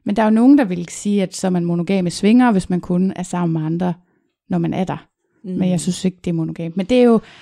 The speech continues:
Speaker 1: det er en s-, slåskamp om ord.
Speaker 2: Ja.
Speaker 1: Så det er lidt lige meget, ikke? Men det var bare lige for at beskrive det.
Speaker 2: Jamen, det er som om, vi slås i det hele taget med det der monogami,
Speaker 1: Ja.
Speaker 2: fordi at der var jo engang, vi fik at vide, altså det der, og det er jo ikke engang, fordi det er særlig mange år siden, man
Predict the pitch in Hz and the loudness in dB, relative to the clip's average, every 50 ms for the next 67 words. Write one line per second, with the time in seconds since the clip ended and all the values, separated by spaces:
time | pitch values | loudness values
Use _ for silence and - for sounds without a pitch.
0 | - - _ _ _ - 247 240 240 233 - - - - - - 220 240 233 - | -20 -20 _ _ _ 0 2 2 2 2 0 -8 -12 -12 -6 0 0 0 0 2
1 | 226 208 190 180 180 180 - 185 208 180 160 147 - - _ - 151 131 117 139 | 0 0 2 2 0 0 2 2 2 2 2 -2 -4 -8 _ -12 -10 -10 -10 -10
2 | 139 - 180 - 214 202 196 214 180 190 196 208 208 220 214 196 165 151 143 147 | -12 -12 -4 -2 0 2 2 2 0 0 0 0 2 2 2 2 0 -2 -8 -10
3 | 160 185 233 240 - - - - 190 180 202 196 190 185 180 180 180 185 180 180 | -8 -8 -8 -8 -10 -16 -12 -10 -6 -4 -2 0 0 0 -2 -2 -4 -4 -4 -2
4 | 180 180 - 185 175 - 180 - - - 202 185 175 170 170 165 160 _ _ - | -4 -4 -4 -6 -6 -6 -8 -10 -8 -6 -4 -4 -4 -4 -4 -6 -8 _ _ -10
5 | 190 185 165 170 160 170 175 151 - - 175 - - - 165 175 185 180 196 180 | -10 -8 -8 -8 -10 -8 -8 -8 -8 -10 -12 -12 -10 -8 -6 -6 -6 -6 -6 -6
6 | 180 180 165 160 - - 156 156 160 160 156 151 151 147 151 156 151 147 147 - | -4 -4 -4 -6 -8 -8 -8 -8 -8 -8 -10 -10 -10 -10 -10 -10 -10 -12 -14 -12
7 | - 151 156 156 165 165 - - _ _ - 214 208 208 196 - - 160 156 - | -12 -10 -10 -10 -10 -12 -14 -18 _ _ -2 0 2 2 0 -2 -8 -14 -16 -16
8 | _ - - 143 - - _ _ _ _ _ _ _ _ _ - 143 135 143 151 | _ -16 -16 -16 -16 -16 _ _ _ _ _ _ _ _ _ -12 -10 -8 -6 -6
9 | 165 185 185 165 151 - - 160 - - 160 160 147 147 151 160 170 170 175 175 | -6 -6 -6 -6 -8 -10 -10 -14 -14 -12 -10 -10 -10 -10 -8 -8 -8 -6 -6 -6
10 | 185 185 190 - - - 147 147 156 143 147 147 151 - - - _ _ _ _ | -8 -8 -10 -14 -14 -14 -14 -14 -12 -14 -10 -10 -10 -10 -12 -16 _ _ _ _
11 | _ _ _ _ _ _ _ _ - - - 139 - 123 151 160 143 - 127 - | _ _ _ _ _ _ _ _ -20 -16 -14 -12 -12 -8 -8 -8 -8 -10 -14 -16
12 | 156 - 131 127 - 147 139 147 151 139 135 147 139 131 - - - 160 147 151 | -14 -14 -14 -10 -10 -10 -10 -8 -10 -10 -10 -10 -12 -12 -12 -12 -10 -8 -8 -6
13 | 143 135 131 | -6 -8 -8